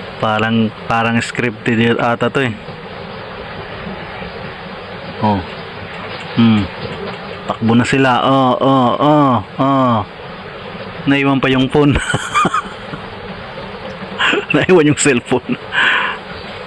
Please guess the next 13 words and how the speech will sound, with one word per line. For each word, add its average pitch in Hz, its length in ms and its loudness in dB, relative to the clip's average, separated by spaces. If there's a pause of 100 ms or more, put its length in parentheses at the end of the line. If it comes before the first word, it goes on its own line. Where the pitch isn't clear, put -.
(1000)
Oh. 98 160 2 (3250)
Aba, 107 240 -2
oo, 190 640 8
nasa 220 240 6
likod. 233 400 4 (2000)
Ay, 180 160 6
sus, - 400 2
Diyos 117 240 2
ko, 131 160 2
Ginoo 120 400 4
ko, - 80 0
pastilang 120 560 2
Lord. 117 320 4